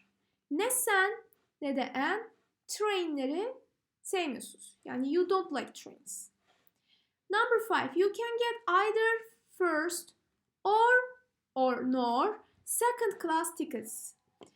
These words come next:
So either is here. Either is used with nor, so I should choose or. Yani sen ya birinci ya da ikinci sınıf bilet alabilirsin. Birinci sınıf,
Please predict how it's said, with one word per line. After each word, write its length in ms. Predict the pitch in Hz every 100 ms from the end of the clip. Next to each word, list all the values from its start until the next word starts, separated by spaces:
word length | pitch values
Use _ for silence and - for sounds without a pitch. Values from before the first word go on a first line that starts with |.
| _ _
So 200 | - -
either 640 | 427 427 392 440 466 466 453 466 - _ _ -
is 220 | 320 -
here. 380 | 302 262 254 349 - _ _ -
Either 380 | 370 440 453 453
is 220 | 403 349
used 300 | 302 320 311 277
with 160 | 269
nor, 300 | 269 302 359 453 -
so 160 | -
I 140 | 370 370
should 280 | 359 359 349
choose 500 | - 311 359 415 - -
or. 280 | 247 - _ _ _ _ _ _
Yani 320 | 330 349 392
sen 560 | 381 - 466 466 466 427
ya 180 | 339 403 494 - -
birinci 760 | 269 277 302 302 294 320 403 539 - _
ya 340 | 269 247 359 453
da 200 | 392 392 494 -
ikinci 480 | 277 - 370 370 415
sınıf 480 | 415 - 311 277 - _ _ -
bilet 540 | 254 285 523 - - _ _
alabilirsin. 840 | - 302 320 339 254 - - - - _ _ _ -
Birinci 320 | 359 403 453
sınıf, 380 | 466 415 392